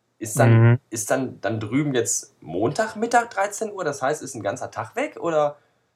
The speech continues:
Speaker 1: bin ich dann wieder bei Sonntag ein Uhr nachts oder zwei Uhr nachts?
Speaker 2: Keine Ahnung.
Speaker 1: Gut,
Speaker 2: Fragen
Speaker 1: dann haben wir
Speaker 2: wir
Speaker 1: das,
Speaker 2: doch
Speaker 1: das
Speaker 2: mal.
Speaker 1: Thema auch abgehandelt.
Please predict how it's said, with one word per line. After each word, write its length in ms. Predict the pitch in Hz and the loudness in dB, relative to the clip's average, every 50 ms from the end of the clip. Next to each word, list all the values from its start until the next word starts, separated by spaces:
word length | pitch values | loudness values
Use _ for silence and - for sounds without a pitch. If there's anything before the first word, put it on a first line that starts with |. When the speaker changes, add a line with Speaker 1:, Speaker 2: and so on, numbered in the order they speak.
| _ _ _ - | _ _ _ -8
Speaker 1:
bin 120 | 143 143 | -6 -6
ich 80 | 139 143 | -4 -4
dann 120 | 143 135 | -2 -2
wieder 160 | 135 135 131 | 0 0 2
bei 180 | 127 131 123 120 | 4 4 2 2
Sonntag 460 | 117 123 123 127 135 131 123 - - - | 2 -2 -2 0 -2 -4 -4 -4 -6 -6
ein 220 | 95 101 104 101 | -4 -4 -4 -4
Uhr 200 | 98 107 104 98 | -6 -8 -8 -8
nachts 580 | - 92 87 85 - _ - - - - _ _ _ _ _ _ _ _ - | -6 -6 -6 -6 -8 _ -16 -16 -16 -16 _ _ _ _ _ _ _ _ -12
oder 200 | - 98 95 - | -6 -6 -6 -2
zwei 180 | - 160 135 | 2 2 4
Uhr 140 | 120 104 - | 4 4 2
nachts? 380 | - - - - - - - _ _ _ _ _ _ _ _ _ _ _ _ _ _ _ _ - | 0 -2 -4 -8 -12 -16 -20 _ _ _ _ _ _ _ _ _ _ _ _ _ _ _ _ -6
Speaker 2:
Keine 160 | 101 90 92 | -4 -2 0
Ahnung. 320 | 98 110 113 117 113 113 - _ _ _ _ _ _ _ _ _ _ _ _ _ _ _ _ _ _ _ _ _ - - - - - - - - - - _ - - _ - - - - - - - - - _ _ | 4 6 6 6 6 4 0 _ _ _ _ _ _ _ _ _ _ _ _ _ _ _ _ _ _ _ _ _ -8 -8 -8 -8 -8 -16 -18 -20 -20 -20 _ -20 -20 _ -18 -10 -8 -8 -8 -8 -14 -18 -20 _ _
Speaker 1:
Gut, 160 | - 143 - - | -2 -2 2 4
Speaker 2:
Fragen 300 | 131 131 127 127 127 120 | 4 4 6 6 6 6
Speaker 1:
dann 0 | |
haben 0 | |
wir 60 | 113 | 6
Speaker 2:
wir 60 | 107 | 6
Speaker 1:
das, 100 | 113 110 | 4 2
Speaker 2:
doch 20 | |
Speaker 1:
das 120 | 117 - 110 | 0 -2 -2
Speaker 2:
mal. 80 | 107 | 0
Speaker 1:
Thema 220 | 104 107 123 - - | 0 2 2 2 4
auch 160 | - - - - | 2 2 2 0
abgehandelt. 840 | 165 165 - 175 156 170 180 196 196 214 233 277 262 - - - | -4 -4 -4 -6 -4 -4 -6 -6 -6 -8 -8 -8 -8 -12 -16 -16